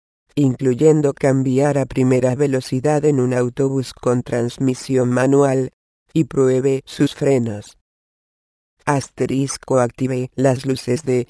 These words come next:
peligro aproximadamente doscientos pies antes del cruce. Asegúrese de que se sepa cuáles son sus intenciones. Asterisco, observe a su alrededor, y verifique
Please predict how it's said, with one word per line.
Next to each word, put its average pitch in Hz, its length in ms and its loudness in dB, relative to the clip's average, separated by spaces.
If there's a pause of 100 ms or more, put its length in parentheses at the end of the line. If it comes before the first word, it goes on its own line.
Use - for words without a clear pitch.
(240)
peligro 131 580 0
aproximadamente 135 1120 -2
doscientos 135 720 0
pies 135 340 -2
antes 131 440 0
del 123 200 -2
cruce. 139 580 -4 (1040)
Asegúrese 139 920 0
de 127 120 -2
que - 180 -4
se 139 180 -4
sepa 127 380 -4
cuáles 131 520 0
son 131 320 2
sus - 300 -10
intenciones. 127 920 -2 (1160)
Asterisco, 131 880 -2
observe 135 560 -2
a 135 100 -2
su 131 240 -4
alrededor, 127 880 0 (160)
y 156 180 -2
verifique 120 840 -4